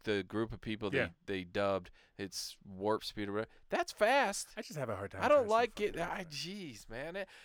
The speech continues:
Speaker 1: it's not been out that long that I feel like, I just don't know if I, I want to be vaccinated from it 'cause I've had all my other vaccines,
Speaker 2: Uh-huh.
Speaker 1: you know, my entire life as
Speaker 2: Sure,
Speaker 1: a kid
Speaker 2: yeah.
Speaker 1: coming up.
Speaker 2: Same here.
Speaker 1: And I would love the same thing, but I kinda wanna <laughs> see how this plays out.
Speaker 2: Let's just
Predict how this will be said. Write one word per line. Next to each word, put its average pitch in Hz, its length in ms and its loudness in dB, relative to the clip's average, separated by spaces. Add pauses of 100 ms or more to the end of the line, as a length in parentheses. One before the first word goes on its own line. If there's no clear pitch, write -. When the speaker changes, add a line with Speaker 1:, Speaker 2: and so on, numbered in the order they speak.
(120)
Speaker 1:
it's 240 160 -2
not 277 160 8
been 269 100 4
out 247 200 4
that 202 160 4
long 196 260 6
that 170 100 2
I 165 60 2
feel 175 220 -4
like, 151 340 -4 (100)
I - 260 -6
just 170 200 -10
don't 196 180 -8
know 202 140 -4
if 190 120 -10
I, 190 160 0
I 180 120 6
want 202 420 8 (100)
to 165 200 0
be 139 340 -6 (420)
vaccinated 190 500 0
from 208 160 -2
it 202 40 -10
'cause 156 120 -4
I've 117 140 -2
had 135 120 4
all 131 140 6
my 160 160 0
other 123 140 2
vaccines, 104 440 0 (140)
Speaker 2:
Uh-huh. - 60 -4
Speaker 1:
you 101 40 -6
know, 98 220 -2
my 92 300 -4 (120)
entire 104 300 -2
life 98 240 -2
as 98 80 -8
Speaker 2:
Sure, 302 100 2
Speaker 1:
a - 40 4
kid 123 100 0
Speaker 2:
yeah. 240 160 6
Speaker 1:
coming 233 160 0
up. - 140 -2
Speaker 2:
Same 156 200 2
here. 196 300 4
Speaker 1:
And 143 160 -2
I 147 60 0
would 151 120 -4
love 165 280 2
the 135 80 -6
same 156 300 -4
thing, 190 240 -4
but 113 180 -4 (260)
I - 60 -2
kinda 339 280 2
wanna 330 200 -2
<laughs> - 0 -
see - 240 -2
how 202 100 2
this 214 220 2
plays 170 360 0
out. 123 260 4
Speaker 2:
Let's 143 140 -8
just - 280 -10